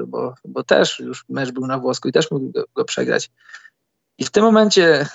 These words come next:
tak zwaną wideobombę robi mu Reggie Jackson, a w zasadzie to, to, żeby nie wymieniać żadnych nazwisk, to w sumie trochę Blake Griffin mówi o nim i to taka, taka, taka jak, jak,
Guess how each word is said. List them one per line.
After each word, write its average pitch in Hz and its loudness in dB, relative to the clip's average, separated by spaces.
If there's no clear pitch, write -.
tak 147 0
zwaną 160 -2
wideobombę 151 0
robi 143 -2
mu 139 -4
Reggie 135 -4
Jackson, 143 2
a 131 -8
w 127 -10
zasadzie 131 -2
to, 127 0
to, 131 2
żeby 135 2
nie 139 2
wymieniać 143 2
żadnych 139 2
nazwisk, 139 0
to - 0
w - -6
sumie 139 -2
trochę 135 2
Blake 135 2
Griffin 139 -2
mówi 139 0
o 170 4
nim 147 -2
i 127 -10
to 131 -4
taka, 139 0
taka, 135 -2
taka 139 0
jak, 139 0
jak, 147 0